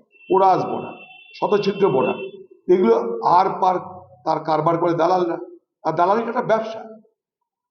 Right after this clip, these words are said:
তাদেরকে আমি দোষ দিলাম, ব্যবসা, তারা করবি বা কি? সরাসরি ডাকাতি না করে মানুষের উপকার করে পয়সা কামাচ্ছে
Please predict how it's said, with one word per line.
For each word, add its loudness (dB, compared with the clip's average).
তাদেরকে 0
আমি -2
দোষ 0
দিলাম, 0
ব্যবসা, 0
তারা -2
করবি -4
বা -2
কি? -12
সরাসরি 2
ডাকাতি 2
না 2
করে 0
মানুষের 2
উপকার 2
করে 2
পয়সা 2
কামাচ্ছে -2